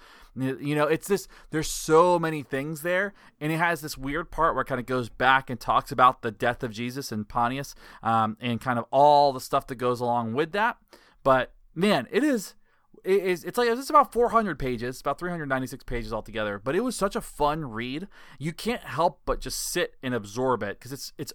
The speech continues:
it's very satirical. Um, it's very dark, it's very satirical. Like, there's one point in time during the seance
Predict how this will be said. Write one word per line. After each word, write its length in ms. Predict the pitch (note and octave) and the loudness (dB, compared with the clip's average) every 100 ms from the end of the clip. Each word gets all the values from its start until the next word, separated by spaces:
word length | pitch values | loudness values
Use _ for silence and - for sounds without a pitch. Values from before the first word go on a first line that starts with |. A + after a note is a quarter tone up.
| - | -8
it's 160 | D#3+ - | -8 -4
very 340 | C3 G3+ G3 | 0 0 0
satirical. 720 | - A#2+ B2+ A#2 G2 B1 - - - - - | -4 -10 -6 -6 -6 -12 -16 -18 -20 -20 -6
Um, 200 | A#2+ A#2+ | -4 -2
it's 120 | A#2 | -2
very 220 | F3+ A#3 | 2 2
dark, 380 | F3+ D#3 C#3+ B2+ | 4 2 4 2
it's 140 | C3 - | -6 -2
very 220 | C3+ C3+ | 0 0
satirical. 560 | - - A2 G2+ G2 | -4 -6 -6 -4 -4
Like, 240 | G#2 B2 - - - | 0 -2 -4 -20 2
there's 200 | E3+ G#3+ | 6 6
one 220 | E3 A3+ | 6 2
point 220 | A3 A3 D#3+ | 2 -2 -2
in 60 | |
time 340 | - D#3 D3+ C3+ | -4 -2 0 0
during 260 | C3 B2+ | -2 -2
the 60 | A2+ | -2
seance 640 | - C3 A#2+ G2 E2+ - | -2 -2 -2 -4 -8 -14